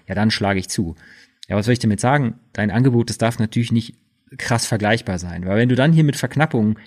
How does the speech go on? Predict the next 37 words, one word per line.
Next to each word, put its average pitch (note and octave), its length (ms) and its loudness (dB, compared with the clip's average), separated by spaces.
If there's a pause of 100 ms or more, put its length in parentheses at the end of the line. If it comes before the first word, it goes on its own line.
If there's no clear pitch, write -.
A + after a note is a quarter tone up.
(100)
arbeitest, A#2 600 -2
dann B2+ 400 0
denkt B2 240 -4
sich C3 100 -4
der A#2 140 0
Interessent A#2 380 -4
halt B2 120 -2
so, A#2 180 -2 (420)
ja G#2 120 0
gut, A#2+ 360 0 (360)
dann G#2+ 100 0
kaufe C3 220 2
ich's - 80 0
halt A#2 120 4
nicht A2 140 -2
bei G#2 100 0
dir, D#3 300 4 (180)
dann G2 120 -4
kaufe F#2+ 240 -4
ich's - 100 -6
halt F2+ 120 -6
einfach E2+ 320 -10
woanders, F2 480 -6 (180)
ne? A#2+ 180 -2 (960)
Apropos C3+ 400 2
Butter. - 360 -2 (320)
<laughs> B2+ 80 -2 (400)
Wenn D#3 160 4
deine D#3+ 180 6
Website A2 440 2
mal G#2 160 0
wieder C3 160 4
so B2+ 80 2
richtig C#3 360 -2
aufpoliert C3+ 600 0
werden E2 180 -10
muss - 320 -12